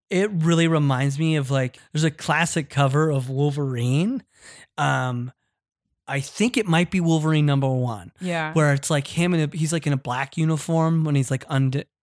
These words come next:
Speaker 1: it's not his traditional.
Speaker 2: Yeah.
Speaker 1: And I remember my brother pulling it out and showing it to me, and I always wanted to read it. He would never let me touch him.
Speaker 2: <laughs>
Speaker 1: But it's, like, him on a stack of bodies with his,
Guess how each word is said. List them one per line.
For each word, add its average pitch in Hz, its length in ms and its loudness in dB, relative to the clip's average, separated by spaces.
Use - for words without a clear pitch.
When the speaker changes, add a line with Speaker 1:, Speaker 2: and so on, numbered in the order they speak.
Speaker 1:
it's - 160 -8
not 147 200 0
his 135 200 -4
traditional. 160 680 -2
Speaker 2:
Yeah. 170 300 -4
Speaker 1:
And 170 140 -18
I 151 80 0
remember 180 200 2
my 175 100 2
brother 139 340 0
pulling 151 340 0
it 143 60 2
out 139 140 2
and 143 220 -2
showing 135 320 0
it 131 80 -4
to 143 100 -4
me, 139 80 2
and 123 80 0
I 127 40 2
always 139 180 2
wanted 139 180 2
to 131 60 2
read 131 120 2
it. - 40 -8
He 131 80 -4
would 127 100 2
never 131 160 2
let 143 120 0
me 139 80 -2
touch 135 260 -4
him. 254 560 2
Speaker 2:
<laughs> - 0 -
Speaker 1:
But 170 100 2
it's, 156 120 -2
like, 151 140 -2
him 180 380 0
on 147 100 0
a 135 160 -4
stack - 480 -2
of 135 160 0
bodies 160 560 -2
with 143 100 -4
his, 131 240 -2